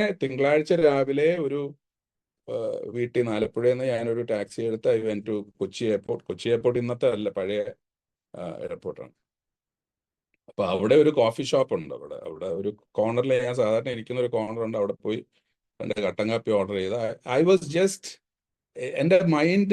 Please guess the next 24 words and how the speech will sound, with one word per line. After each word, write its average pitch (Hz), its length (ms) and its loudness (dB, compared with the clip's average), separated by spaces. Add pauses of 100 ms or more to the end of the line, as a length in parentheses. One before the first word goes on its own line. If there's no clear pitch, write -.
is 185 140 0 (500)
absolutely 175 640 0 (100)
troubled 139 400 2 (100)
and 127 200 -6 (260)
I 104 120 -2
don't 143 220 2
know 147 180 4
how 131 80 2 (120)
to 135 140 -2
go 123 60 8 (100)
about 120 320 0
it. - 140 -4
അങ്ങനെ 165 220 2 (100)
വരുന്ന 160 300 2
ഒരു 185 120 2 (920)
സമയത്ത് 170 540 -2 (1300)
this 180 140 -4 (120)
was 226 140 6 (100)
the 220 60 6 (220)
trigger 190 440 4 (160)
which 156 300 -2
was 185 120 0 (220)
making 165 320 -6 (160)
me 175 100 -4